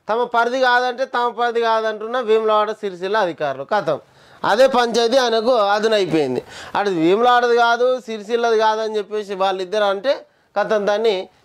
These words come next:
కథం చేసి పడేసిండు. బీసీ బంద్ ప్రారంభించాలి, ఎనిమిదిన్నర ఏళ్లుగా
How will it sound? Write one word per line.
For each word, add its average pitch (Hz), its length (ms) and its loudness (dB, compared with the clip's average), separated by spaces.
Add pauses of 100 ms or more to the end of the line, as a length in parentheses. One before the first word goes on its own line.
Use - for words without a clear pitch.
(120)
కథం 202 260 0
చేసి 170 240 -2
పడేసిండు. 131 460 0 (840)
బీసీ 254 300 2
బంద్ 285 340 0
ప్రారంభించాలి, 269 760 2 (180)
ఎనిమిదిన్నర 247 640 2
ఏళ్లుగా 262 600 4